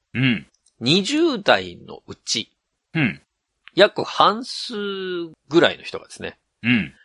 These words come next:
Speaker 2: 倍速で視聴をしたことはあると
Speaker 1: うん。
Speaker 2: いうふうに答えてるんですね。
Speaker 1: まあまあ、そうだろうね。
Speaker 2: で、そのうち二十パーセント、まあ、全体の二十パーセントが、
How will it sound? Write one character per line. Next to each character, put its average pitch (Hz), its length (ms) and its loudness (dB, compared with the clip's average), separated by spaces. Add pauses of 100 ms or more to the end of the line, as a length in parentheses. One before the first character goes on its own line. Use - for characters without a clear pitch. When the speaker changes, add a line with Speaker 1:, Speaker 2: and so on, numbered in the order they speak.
(200)
Speaker 2:
倍 185 260 4
速 175 280 -2
で 143 300 2
視 - 180 -6
聴 202 400 0
を 185 80 0
し - 140 -4
た 185 160 2
こ 190 160 -2
と 147 260 -2
は 139 240 4 (140)
あ 196 180 8
る 180 140 -2
と - 200 -14 (500)
Speaker 1:
う 107 60 0
ん。 98 240 0 (360)
Speaker 2:
い 185 60 -2
う 214 60 0
ふ 208 60 2
う 220 60 2
に - 80 -4
答 - 340 -4
え - 40 -20
て - 100 -20
る - 80 -20
ん - 20 -20
で - 80 -20
す - 140 -14
ね。 175 160 -10 (640)
Speaker 1:
ま 110 180 4
あ 85 40 4
ま 80 100 -2
あ、 69 120 -6 (100)
そ 98 180 -2
う - 20 -2
だ 78 100 -2
ろ 71 120 -8
う 82 40 -6
ね。 95 160 -4 (220)
Speaker 2:
で、 180 100 2
そ 208 180 6
の 269 100 0
う 311 60 -2
ち 180 140 -4
二 139 180 2
十 202 140 -2 (240)
パ 214 220 8
ー 196 40 4
セ 202 100 -4
ン 151 40 -6
ト、 127 60 -4
ま 131 100 4
あ、 - 20 4
全 196 240 2
体 220 160 4
の 196 100 -2
二 143 140 -2
十 196 140 -6
パ 214 280 0
ー 196 40 -4
セ 214 120 -6
ン 180 80 -12
ト - 140 -6
が、 156 300 4